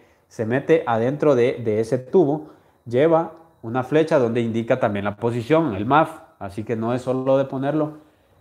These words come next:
eh, sino que de, de ponerlo en la forma correcta para Jennifer Camacho, nuestra amiga mecánica.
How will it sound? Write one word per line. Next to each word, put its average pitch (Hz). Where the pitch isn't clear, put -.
eh, 104
sino 104
que 127
de, 113
de 101
ponerlo 104
en 123
la 110
forma 104
correcta 127
para 98
Jennifer 117
Camacho, 123
nuestra 107
amiga 139
mecánica. 113